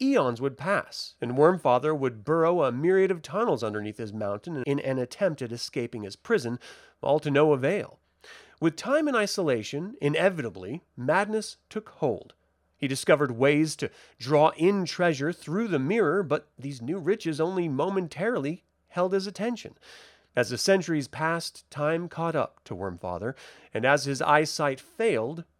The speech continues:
his madness grew. Now, even the mirror was useless to the Titan. With the coming of the Age of Dreams and the Time of Nights,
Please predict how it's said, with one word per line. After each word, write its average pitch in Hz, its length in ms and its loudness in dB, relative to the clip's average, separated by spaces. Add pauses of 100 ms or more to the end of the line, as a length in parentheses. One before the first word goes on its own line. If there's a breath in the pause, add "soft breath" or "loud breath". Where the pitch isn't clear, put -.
(140)
his 98 200 -8
madness 170 720 -4 (320)
grew. 101 400 -10 (760)
Now, 101 320 0 (300 soft breath)
even 117 300 -6
the 98 80 -6
mirror 117 580 2 (220)
was 101 200 -6
useless 104 440 -12
to - 120 -16
the 85 80 -12
Titan. 85 420 -16 (1200 loud breath)
With 131 140 -2
the 147 60 0
coming 180 400 2
of 165 80 0
the 147 120 -2
Age 165 200 -2
of 135 100 -4
Dreams 156 400 -2
and 135 100 -6
the 120 60 -6
Time 127 260 -6
of 107 120 -8
Nights, 156 500 -2